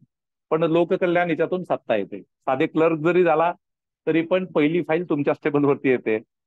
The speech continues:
आणि तिथून जर तुम्ही भ्रष्टाचारी नसाल, चांगली नीतिमत्तेचे असाल तर गरजू लोकांचं पटकन काम करू शकता.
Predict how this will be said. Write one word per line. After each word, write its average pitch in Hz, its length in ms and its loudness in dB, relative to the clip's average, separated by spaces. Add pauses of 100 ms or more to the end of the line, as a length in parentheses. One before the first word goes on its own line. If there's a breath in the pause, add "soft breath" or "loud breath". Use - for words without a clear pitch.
(340)
आणि 139 240 0
तिथून 180 580 -2 (240)
जर 160 180 0
तुम्ही 165 180 -2
भ्रष्टाचारी 156 580 0
नसाल, 175 400 0 (720)
चांगली 160 240 0
नीतिमत्तेचे 165 600 -2
असाल 139 360 0 (480)
तर 147 100 0
गरजू 135 320 0
लोकांचं 165 320 -2
पटकन 160 340 -6
काम 143 200 -2
करू 131 120 0
शकता. - 300 -12